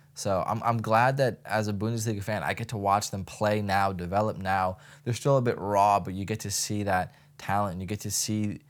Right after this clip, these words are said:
sixteen, seventeen, eighteen-year-old players playing professional soccer where Prem fans aren't gonna hear about him for another two, three years, you know, when their team decides to buy him. I'm getting to see them now, and that is super exciting. It's kind of like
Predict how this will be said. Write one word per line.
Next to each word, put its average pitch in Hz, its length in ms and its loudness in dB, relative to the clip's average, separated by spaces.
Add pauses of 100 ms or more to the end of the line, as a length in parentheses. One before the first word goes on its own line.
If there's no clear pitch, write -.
(220)
sixteen, 135 500 -2
seventeen, 123 460 -2
eighteen-year-old 117 480 -2
players 104 540 0 (380)
playing 120 280 0
professional 113 600 -2
soccer 110 460 0
where 92 260 2 (300)
Prem 127 240 0
fans 98 280 -4
aren't 101 200 -2
gonna 95 100 -4
hear 120 220 -2
about 92 260 2
him 90 80 -4
for 87 140 -10
another 92 180 -4
two, 101 200 -6
three 95 220 -6
years, 98 380 -2 (100)
you 92 120 -6
know, 85 100 -4
when 87 140 -4
their 90 100 -4
team 95 240 -8
decides 85 300 -6
to - 80 -10
buy 113 220 2
him. 87 180 -4 (280)
I'm 117 200 -2
getting 120 160 -2
to 107 80 -4
see 110 100 -2
them 95 140 -4
now, 90 320 -2
and 82 100 -6
that 90 180 -6
is 92 140 -10
super 101 300 -6
exciting. 87 440 -4
It's 87 140 -8
kind 95 220 -6
of 92 100 -6
like 92 240 -2